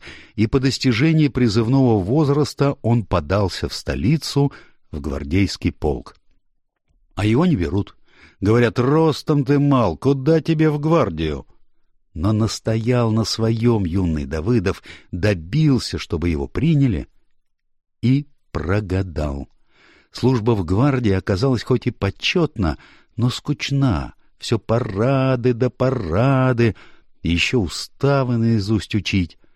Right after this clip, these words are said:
А характер у Дениса был непоседливый, ему бы на коня и в атаку. От нечего делать начал он тогда стихи сочинять. И так ловко у него это получаться стало,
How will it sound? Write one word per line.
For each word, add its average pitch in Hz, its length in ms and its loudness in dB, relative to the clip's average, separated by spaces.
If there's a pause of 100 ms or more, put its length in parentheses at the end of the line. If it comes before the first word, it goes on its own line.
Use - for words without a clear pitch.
(520)
А - 80 -10
характер 143 640 0
у 143 80 0
Дениса 131 400 0
был 113 180 0
непоседливый, 85 800 -2
ему 95 280 0
бы 113 120 0
на 90 220 -2
коня 127 500 -2
и 104 80 0
в 78 140 -4
атаку. 113 680 0 (540)
От - 180 -8
нечего 120 380 2
делать 120 540 -2
начал 127 400 -2
он 127 120 0
тогда 104 400 0 (480)
стихи - 680 -4
сочинять. - 720 -10 (500)
И 120 140 2
так - 300 -2
ловко 135 540 2
у 90 100 0
него 101 240 2
это - 160 -2
получаться 113 640 -2
стало, 78 460 -2